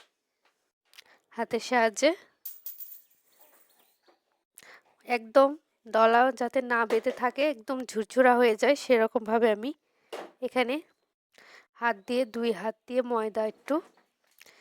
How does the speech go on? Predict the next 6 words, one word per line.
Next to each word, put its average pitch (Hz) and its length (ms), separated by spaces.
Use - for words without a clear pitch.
দেখতে 240 280
পাচ্ছেন 240 280
কীরকম 233 320
করতেছি। - 440
এরকম 247 320
করলে, 247 320